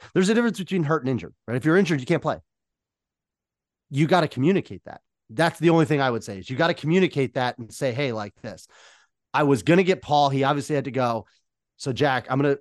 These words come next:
give this question to you, even though it was initiated by Paul. If O Ian Jones and Dewan Jones switch sports, who do you think would have more success and why?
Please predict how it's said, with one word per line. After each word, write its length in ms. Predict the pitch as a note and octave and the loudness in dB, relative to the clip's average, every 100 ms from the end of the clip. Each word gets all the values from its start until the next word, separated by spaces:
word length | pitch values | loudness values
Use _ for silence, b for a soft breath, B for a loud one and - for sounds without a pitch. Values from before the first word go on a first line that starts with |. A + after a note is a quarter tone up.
| - | -8
give 240 | F#2 D3 B2+ | -4 -4 -2
this 180 | C#3+ | -4
question 640 | - D3+ C3+ - B2+ A#2 A#2 | -4 -4 -4 -6 -6 -6 -8
to 120 | A#2 | -10
you, 500 | A#2 D#3+ D3 C3+ - | 2 4 4 2 -2
even 220 | D3 C#3+ C#3+ | -2 0 2
though 100 | C#3 | 0
it 60 | |
was 180 | C3 - | -2 -8
initiated 640 | C3 B2+ C3 C#3 B2+ A2+ | -6 -4 -4 -6 -6 -6
by 160 | G#2 G#2+ | -8 -10
Paul. 420 | - A#2+ F#2+ E2 _ _ _ _ _ _ _ _ _ _ _ | -6 -4 -4 -6 _ _ _ _ _ _ _ _ _ _ _
If 300 | D#3+ D#3+ A#2 _ _ _ _ _ | 0 0 0 _ _ _ _ _
O 240 | D#3 F3 G#3 | 2 4 4
Ian 340 | F3 D#3 D3+ | 2 2 0
Jones 640 | C3 D#3 A2 G2 G2+ - _ _ _ _ _ _ _ - | -2 -2 -2 -8 -14 -18 _ _ _ _ _ _ _ -4
and 220 | C#3 B2+ | -2 0
Dewan 420 | C3+ D3+ F3+ F#3 | 0 4 4 2
Jones 600 | B2 A#2+ G2 F#2+ G2 - _ _ | 0 -4 -4 -10 -16 -20 _ _
switch 420 | - - E3 - | -14 0 0 0
sports, 640 | - - E3+ A#2+ G#2+ - _ _ _ _ | -10 -4 0 0 -2 -12 _ _ _ _
who 180 | E3 G3 | 2 4
do 80 | G#3+ | 4
you 100 | F#3+ | 2
think 260 | F#3+ F3 | 0 -2
would 100 | E3 | -4
have 200 | C#3 D3+ | -4 -4
more 220 | C3+ C3 | -2 -4
success 480 | C#3 B2+ - C3 A#2 | -4 -10 -10 -10 -6
and 140 | G#2+ F#2 | -8 -6
why? 280 | F2+ - | -6 -8